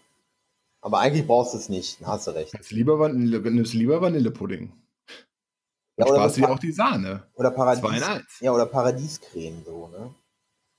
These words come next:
Speaker 2: Ja.
Speaker 1: Das ist
Speaker 2: Aber
Speaker 1: auch
Speaker 2: Gel-
Speaker 1: total geil, wenn du,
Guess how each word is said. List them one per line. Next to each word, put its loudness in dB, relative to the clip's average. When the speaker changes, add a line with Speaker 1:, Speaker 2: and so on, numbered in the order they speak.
Speaker 2:
Ja. -2
Speaker 1:
Das 4
ist 0
Speaker 2:
Aber 6
Speaker 1:
auch 6
Speaker 2:
Gel- 0
Speaker 1:
total 2
geil, 2
wenn 0
du, 0